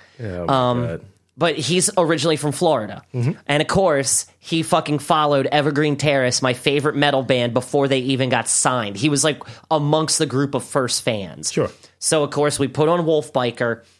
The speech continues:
Speaker 2: and this motherfucker, this motherfucker takes a blue. Can't think of what. I know it's not Rohypnol. That's the, that's Roofies.
Speaker 1: Yeah.
Speaker 2: It start, Roxycodone, I think, is what it's called.
Speaker 1: I don't
Speaker 2: Don't
Speaker 1: know
Speaker 2: know.
Speaker 1: pills.
Speaker 2: In Savannah, we refer to these pills as blues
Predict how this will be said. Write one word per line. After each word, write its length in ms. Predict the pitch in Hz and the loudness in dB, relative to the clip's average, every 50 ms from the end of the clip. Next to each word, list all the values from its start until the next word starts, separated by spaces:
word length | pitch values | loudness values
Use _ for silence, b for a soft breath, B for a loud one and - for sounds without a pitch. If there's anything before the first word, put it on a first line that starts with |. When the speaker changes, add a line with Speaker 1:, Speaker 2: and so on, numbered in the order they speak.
| b b b | b b b
Speaker 2:
and 180 | 127 123 127 123 | -6 -4 -2 -2
this 160 | 135 131 - | 0 -2 0
motherfucker, 680 | 147 139 139 139 143 131 - - 147 143 - - 151 - | 0 0 0 0 0 0 0 0 0 0 0 -2 -4 -4
this 280 | - 123 127 127 127 127 | -4 -4 -2 -2 0 0
motherfucker 640 | 139 143 147 175 - - 170 151 - 151 139 143 | 0 2 2 0 0 0 0 0 0 -2 -4 -4
takes 380 | - 135 135 139 127 - - - B B B B B B B - | -2 -4 -4 -4 -4 -6 -8 -10 B B B B B B B -6
a 80 | 139 135 | -4 -2
blue. 560 | 123 156 156 156 147 131 117 101 87 110 - b b b b b b b b _ _ _ - | 0 0 2 2 2 2 0 0 -2 -6 -10 b b b b b b b b _ _ _ -8
Can't 280 | - - 160 165 165 | -4 -2 0 0 0
think 160 | 170 185 175 180 | 0 0 0 0
of 100 | 180 147 | -2 0
what. 280 | 156 160 165 156 - | 2 2 2 2 2
I 80 | 139 156 | 2 4
know 120 | 165 185 | 4 4
it's 160 | 196 196 196 | 2 2 2
not 200 | - 185 175 165 | 2 2 2 4
Rohypnol. 520 | 160 151 143 123 156 147 - 143 127 127 131 | 2 2 2 2 0 0 2 2 2 2 2
That's 220 | 139 139 139 - | 2 0 0 0
the, 80 | - 139 | -2 -2
that's 300 | 120 - 151 135 - - | 0 0 -2 0 0 0
Roofies. 520 | 143 151 143 131 - - 107 101 98 95 | 0 2 2 0 -2 -4 -6 -4 -2 -2
Speaker 1:
Yeah. 300 | 135 113 107 101 92 - - | -2 -2 -2 -4 -6 -8 -10
Speaker 2:
It 40 | - | -8
start, 280 | - - - 175 170 - | -4 0 0 2 2 2
Roxycodone, 960 | 143 131 160 170 170 - - 170 - - 170 165 170 180 180 185 190 196 190 185 | 2 2 2 2 2 0 -2 -2 0 2 2 4 4 4 2 2 2 0 0 0
I 120 | - 180 | -2 -2
think, 200 | 165 - 190 190 | 0 0 0 0
is 140 | 202 190 165 | 0 0 0
what 120 | 190 196 | 0 0
it's 100 | 190 185 | -2 -2
called. 500 | - - 196 190 196 196 196 196 - - B B B B | -2 0 2 2 2 0 0 -4 -8 -16 B B B B
Speaker 1:
I 80 | 131 | -2
don't 100 | 143 156 | 0 2
Speaker 2:
Don't 220 | 180 208 247 240 240 | 4 4 4 4 4
Speaker 1:
know 60 | 247 | 4
Speaker 2:
know. 180 | 220 190 160 | 4 2 2
Speaker 1:
pills. 160 | 131 - - - - - | 0 -2 -6 -12 -6 0
Speaker 2:
In 180 | 196 214 233 214 | 2 2 2 2
Savannah, 800 | 196 - - 170 156 135 160 208 233 214 175 151 143 135 127 117 B B 113 | 0 0 0 0 2 2 2 2 4 4 4 4 4 2 2 0 B B -2
we 200 | B 147 202 240 | B 2 2 4
refer 360 | 226 196 165 - - 190 175 | 4 2 2 2 2 2 4
to 80 | 160 151 | 4 4
these 220 | 147 165 160 131 | 4 4 2 2
pills 320 | - - 170 165 151 135 127 | 2 4 4 4 4 4 2
as 100 | 120 110 | 0 0
blues 680 | 117 131 151 175 185 156 135 113 95 82 80 - - | 0 0 2 4 4 4 2 2 0 -2 -4 -4 -6